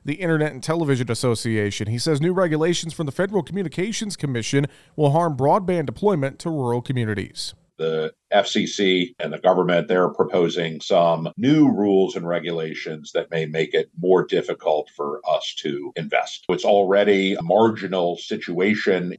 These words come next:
Speaker 2: as to whether we invest. That's why the subsidy is necessary. There are some proposed labor rules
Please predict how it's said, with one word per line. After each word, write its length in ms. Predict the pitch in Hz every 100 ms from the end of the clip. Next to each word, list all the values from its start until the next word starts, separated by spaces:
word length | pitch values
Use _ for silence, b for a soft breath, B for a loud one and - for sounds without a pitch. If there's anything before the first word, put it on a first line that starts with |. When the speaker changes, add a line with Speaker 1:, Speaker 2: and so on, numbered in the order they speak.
| -
Speaker 2:
as 160 | 87 -
to 100 | 85
whether 300 | 87 87 82
we 160 | 85
invest. 600 | 82 76 85 80 - - -
That's 240 | 80 -
why 140 | 85
the 100 | 80
subsidy 420 | 82 87 - 76 76
is 120 | 85
necessary. 760 | 107 - 92 104 90 90 82 -
There 180 | 85
are 180 | 85 82
some 400 | - 78 78 76 -
proposed 440 | 98 95 87 80
labor 280 | 104 123 120
rules 640 | 110 110 107 104 101 -